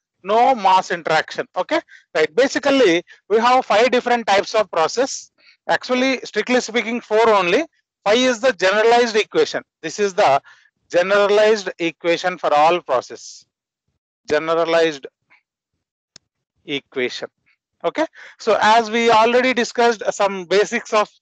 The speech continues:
processes, when the system is changing its state, let us take a P V diagram, P V diagram, and let us say this is the piston cylinder, and the piston is at the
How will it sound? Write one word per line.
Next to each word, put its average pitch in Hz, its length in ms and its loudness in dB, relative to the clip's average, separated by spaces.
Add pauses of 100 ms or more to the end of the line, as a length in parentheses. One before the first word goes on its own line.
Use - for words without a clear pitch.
processes, 185 560 -4 (420)
when 240 300 0
the 254 80 -4
system 277 520 -2
is 285 160 0
changing 233 460 0
its 233 160 -2
state, 165 300 0 (120)
let 190 180 0
us 208 120 -2
take 196 300 -2
a 190 80 0
P 202 180 -4
V 196 120 2
diagram, 175 500 2 (1600)
P 185 160 -2
V 185 180 0
diagram, 160 520 2 (640)
and 170 360 0
let 170 200 -2
us 175 160 -6
say 170 100 2
this 151 240 -8
is 180 140 -10
the 170 100 -4
piston 185 400 -6
cylinder, 165 480 -2 (580)
and 147 460 0 (300)
the 165 100 0
piston 185 420 -4
is 185 240 -2 (240)
at 151 220 -2
the 127 320 2